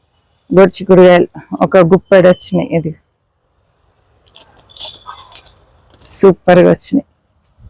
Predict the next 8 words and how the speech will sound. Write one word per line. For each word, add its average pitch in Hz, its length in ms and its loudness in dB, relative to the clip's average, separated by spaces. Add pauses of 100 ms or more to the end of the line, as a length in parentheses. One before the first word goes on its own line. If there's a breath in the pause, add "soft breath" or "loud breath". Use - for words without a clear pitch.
(2750)
ఇక్కడ 247 200 4
మిరపకాయలు 254 600 4
ఉన్నాయి, 233 280 4
ముదిరినవి 254 640 4
తెంపుకుందాం, 247 580 4
లేతవి 214 400 4
ఉంచేస్తా 185 560 0
అండి. 185 320 -2